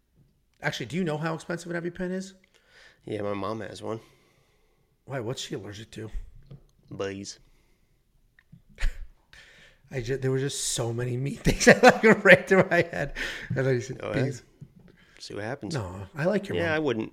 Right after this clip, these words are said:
Speaker 2: I wouldn't say it to me either.
Speaker 1: <laughs> Okay. Next up at U F C Vegas seventy-seven, we have Austin Lingo, Dallas's own. His father runs a car dealership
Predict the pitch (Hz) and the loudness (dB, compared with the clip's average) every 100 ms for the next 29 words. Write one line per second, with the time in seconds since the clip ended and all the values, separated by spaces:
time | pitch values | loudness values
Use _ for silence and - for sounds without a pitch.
0 | - 120 107 98 101 98 - 98 101 101 | -8 -2 -2 -2 -4 -4 -6 -6 -6 -8
1 | - _ _ _ _ _ _ _ _ 147 | -12 _ _ _ _ _ _ _ _ -4
2 | - - 165 - 156 147 147 147 156 143 | -2 -2 -8 -6 -6 -6 -6 -4 -2 -2
3 | 135 - - - - - - - - - | -4 -10 -20 -18 -16 -16 -12 -10 -12 -12
4 | - - - - - - - 135 156 233 | -14 -12 -14 -20 -20 -18 -8 2 8 8
5 | - 277 277 - - - - 180 175 226 | 12 12 12 10 -6 0 6 6 8 8
6 | 254 - 240 247 208 180 - - - 220 | 8 4 4 4 4 0 -4 -8 2 4
7 | 240 240 196 185 - 233 208 190 175 - | 4 2 0 0 4 4 4 4 2 2
8 | 208 247 - 247 226 202 262 226 120 110 | 0 0 -2 -2 -2 -2 -4 -4 -8 -10
9 | - 214 339 285 269 254 302 - - - | 0 2 4 0 0 2 2 -2 -6 -6
10 | - - - 196 190 277 262 180 185 185 | -8 -14 -10 -10 -2 0 2 0 0 -2
11 | 233 226 160 131 - 143 | -4 -4 -6 -8 -8 -10